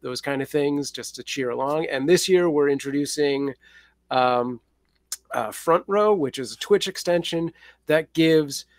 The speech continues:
f-, I think we're gonna do five of our viewers a virtual seat on the screen. They will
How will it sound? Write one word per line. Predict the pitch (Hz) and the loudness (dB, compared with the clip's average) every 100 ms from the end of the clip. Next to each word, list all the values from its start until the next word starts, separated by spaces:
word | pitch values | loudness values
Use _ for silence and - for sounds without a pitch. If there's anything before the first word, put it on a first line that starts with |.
| _ _ | _ _
f-, | - - - - | -18 -18 -20 -20
I | |
think | 110 165 156 | -10 -6 -2
we're | |
gonna | 147 143 | 0 -2
do | 135 127 | -2 -8
five | - - 156 147 170 185 180 165 - | -10 -4 0 2 2 0 -2 -8 -8
of | 175 156 | -6 0
our | 160 165 170 175 | 2 4 2 0
viewers | 139 165 175 185 190 185 - | 0 2 2 2 0 -4 -8
a | 147 | -8
virtual | 135 113 117 175 - 165 175 170 151 | -8 -6 0 2 0 0 2 2 0
seat | - - 175 185 - _ | -4 -2 -4 -6 -14 _
on | 156 160 170 | 0 2 0
the | |
screen. | 143 - 160 160 185 214 214 - _ _ - | -2 -4 -2 0 0 -2 -6 -16 _ _ -8
They | 131 | -4
will | 127 123 | -4 -6